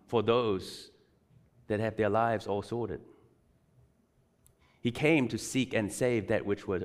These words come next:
lost. And if this morning you feel like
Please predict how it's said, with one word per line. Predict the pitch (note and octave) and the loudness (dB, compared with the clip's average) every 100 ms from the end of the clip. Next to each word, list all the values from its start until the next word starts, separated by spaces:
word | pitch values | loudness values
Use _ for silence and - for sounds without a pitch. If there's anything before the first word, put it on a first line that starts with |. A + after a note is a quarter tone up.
| - | -6
lost. | G#2 G#2+ F#2+ - - - - _ _ _ _ - _ - | -6 -6 -6 -12 -14 -18 -20 _ _ _ _ -20 _ -8
And | A#2+ | 0
if | C3+ | 2
this | B2 C#3 | 4 2
morning | C#3+ F#3 F#3+ | 4 6 6
you | C#3 | 4
feel | A#2+ - D#3 C3+ A2+ | 2 0 2 4 4
like | G2+ G2 - - | 4 4 0 -18